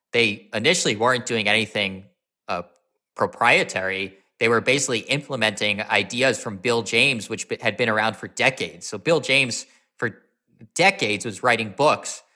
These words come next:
about how baseball was, how the, how data shows that baseball teams are run all wrong and that,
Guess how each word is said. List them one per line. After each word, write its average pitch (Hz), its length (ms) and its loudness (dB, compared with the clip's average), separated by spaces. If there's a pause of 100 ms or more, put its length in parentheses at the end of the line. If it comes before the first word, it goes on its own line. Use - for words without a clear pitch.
(200)
about 104 480 2
how 110 260 2
baseball 104 840 0 (280)
was, 104 440 2
how 123 140 4
the, 107 240 -2
how 104 360 0 (420)
data 131 360 2
shows 110 360 -2
that - 180 -6
baseball 117 380 -2
teams 101 300 -10
are 95 80 -4
run 107 260 0
all 98 160 2
wrong 92 300 0
and 92 120 -8
that, 92 300 -6